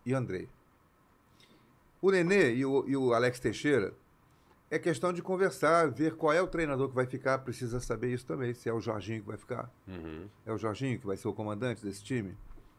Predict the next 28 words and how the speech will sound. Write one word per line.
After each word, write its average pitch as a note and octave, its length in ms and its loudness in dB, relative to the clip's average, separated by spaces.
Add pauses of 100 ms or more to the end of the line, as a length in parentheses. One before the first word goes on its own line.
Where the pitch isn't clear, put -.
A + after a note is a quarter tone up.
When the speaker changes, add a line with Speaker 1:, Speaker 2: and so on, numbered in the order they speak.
(180)
Speaker 1:
Ou A#2 100 0
vai C3 140 4
trazer A#2+ 300 0
um B2 80 0
técnico A2+ 420 -2
com A#2+ 140 -4
outra C#3 320 4
filosofia? A#2 920 0 (520)
Eles F#2 200 -10
são E3+ 240 -2
americanos, C#3+ 640 0
Speaker 2:
É, D#2+ 220 -6 (120)
treinador, A#2+ 340 0
Speaker 1:
né, - 80 -2
os A#2 40 -4
Speaker 2:
treinador D3 300 4
no, F#3+ 60 4
no G3+ 80 4
Speaker 1:
executivos. D#3+ 320 2
Speaker 2:
Vasco, D#3+ 300 2
por E3 140 0
enquanto, D#3+ 380 2
é E3+ 60 2
um, E3 220 2
é C#3+ 40 -2
um D3 120 4
assunto D3+ 640 0
meio C3 400 2